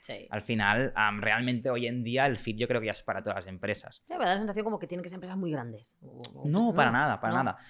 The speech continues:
Speaker 2: De hecho, las muy grandes ya tienen con un
Speaker 1: Servicios
Speaker 2: sap, por
Speaker 1: dentro, a lo
Speaker 2: ejemplo.
Speaker 1: mejor, o
Speaker 2: Sí, hay, hay, por ejemplo, hay implants, ¿vale? El concepto de implant, que es un concepto un poco raro, que es un tío que está ahí dentro reservando vuelos, que es algo que yo no lo conocía y dije, "Implant", no, no, no le había mucho sentido,
Speaker 1: <laughs> Ya.
Speaker 2: sinceramente.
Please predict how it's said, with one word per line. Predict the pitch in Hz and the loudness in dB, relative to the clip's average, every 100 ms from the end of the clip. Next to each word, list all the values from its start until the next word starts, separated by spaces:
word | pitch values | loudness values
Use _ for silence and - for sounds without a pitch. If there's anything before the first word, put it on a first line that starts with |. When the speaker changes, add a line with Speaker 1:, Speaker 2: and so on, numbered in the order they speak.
| - | -6
Speaker 2:
De | 110 | -4
hecho, | 127 208 | -2 0
las | 135 | 0
muy | 123 127 156 | 0 0 2
grandes | 156 151 170 147 160 - | 4 4 2 0 0 -2
ya | 120 113 | -2 0
tienen | 165 143 131 123 120 95 65 - | -2 -4 -4 -4 -4 -8 -14 -16
con | - | -6
un | |
Speaker 1:
Servicios | - 160 165 | 0 2 6
Speaker 2:
sap, | 180 139 | 10 10
por | 170 | 10
Speaker 1:
dentro, | 156 135 | 8 8
a | |
lo | 131 | 8
Speaker 2:
ejemplo. | 151 151 151 160 | 8 6 6 6
Speaker 1:
mejor, | 160 147 | 4 0
o | 135 - - | -6 -14 -8
Speaker 2:
Sí, | - 208 202 | 4 8 10
hay, | 156 - | 10 8
hay, | 123 | 4
por | - 117 | 6 2
ejemplo, | 147 | 4
hay | 135 | 4
implants, | 143 165 147 214 175 | 4 2 2 2 4
¿vale? | 127 | 4
El | 113 | 4
concepto | 110 123 | 0 2
de | 120 | 4
implant, | 143 156 185 | 4 2 0
que | 107 | -2
es | |
un | 123 | -2
concepto | 117 131 | -2 -4
un | 135 | -4
poco | 120 107 | -2 2
raro, | 123 117 165 | 4 6 4
que | - | 0
es | |
un | 117 107 | -2 -2
tío | 123 | -2
que | 107 | -2
está | - | 0
ahí | 110 | 2
dentro | 120 139 98 | 4 4 0
reservando | - 101 113 113 | 0 0 2 4
vuelos, | 127 123 110 - | 8 8 8 2
que | - | 0
es | 104 | 2
algo | 113 139 | 4 6
que | 160 117 - - - - | 4 2 -2 -14 -16 -6
yo | 110 135 | 2 6
no | |
lo | 175 | 6
conocía | 117 113 - 156 | 4 0 4 4
y | |
dije, | 120 - - - - | 4 0 -14 -20 -20
"Implant", | 107 - 143 156 | -18 -6 -4 0
no, | 113 | 2
no, | 113 | 2
no | 123 135 | 6 8
le | |
había | 175 160 | 8 8
mucho | 175 156 | 4 2
sentido, | 117 107 160 | 2 6 8
Speaker 1:
<laughs> | |
Ya. | 123 | 6
Speaker 2:
sinceramente. | 113 127 139 139 143 139 208 | 2 2 2 2 -2 -2 -4